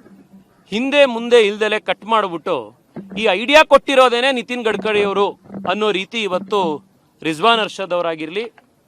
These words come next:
ಕಾಂಗ್ರೆಸ್ನವರಾಗ್ಲಿ ಇವತ್ತು ಬಿಂಬಿಸ್ತಾ ಇದ್ದಾರೆ. ನಾನು ನಿತಿನ್ ಗಡ್ಕರಿ ಅವ್ರ ಹತ್ರ ಮಾತನಾಡಿ ಅವರಿಗೆ ಈ ಪ್ರಾಜೆಕ್ಟ್ ಬಗ್ಗೆ ಹೇಳ್ದೆ.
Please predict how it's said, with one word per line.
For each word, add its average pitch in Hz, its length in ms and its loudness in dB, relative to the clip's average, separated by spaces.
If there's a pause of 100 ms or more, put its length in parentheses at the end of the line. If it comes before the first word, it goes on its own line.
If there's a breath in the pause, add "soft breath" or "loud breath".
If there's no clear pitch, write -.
(240)
ಕಾಂಗ್ರೆಸ್ನವರಾಗ್ಲಿ 185 760 0
ಇವತ್ತು 185 380 -8
ಬಿಂಬಿಸ್ತಾ 165 380 -6
ಇದ್ದಾರೆ. 117 280 -12 (1040 soft breath)
ನಾನು 214 300 0 (880)
ನಿತಿನ್ 277 300 -4
ಗಡ್ಕರಿ 220 360 2
ಅವ್ರ 196 120 0
ಹತ್ರ 208 220 -2
ಮಾತನಾಡಿ 185 600 -2
ಅವರಿಗೆ 175 300 -4
ಈ - 20 -6
ಪ್ರಾಜೆಕ್ಟ್ 175 480 -6
ಬಗ್ಗೆ 175 180 -6 (100)
ಹೇಳ್ದೆ. 143 220 -6